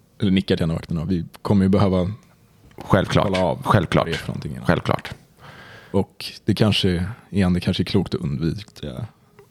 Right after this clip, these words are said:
Speaker 1: rusdrycker. Viskar han,
Speaker 2: Mm.
Speaker 1: förhoppningsvis, så att Bendu inte hör. Men,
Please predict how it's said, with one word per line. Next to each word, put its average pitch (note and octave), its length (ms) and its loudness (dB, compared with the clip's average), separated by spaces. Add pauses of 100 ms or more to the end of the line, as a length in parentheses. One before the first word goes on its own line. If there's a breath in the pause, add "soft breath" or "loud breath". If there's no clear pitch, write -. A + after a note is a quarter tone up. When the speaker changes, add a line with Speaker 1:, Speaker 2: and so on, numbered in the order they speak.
(520)
Speaker 1:
rusdrycker. - 920 -4 (2750 soft breath)
Viskar A#2 500 2
han, - 240 -6 (220)
Speaker 2:
Mm. D#2 360 2 (160)
Speaker 1:
förhoppningsvis, - 680 -4
så - 120 -2
att D2 80 -4
Bendu D2 240 -2
inte D2 140 -2
hör. D2 160 0
Men, D#3+ 240 0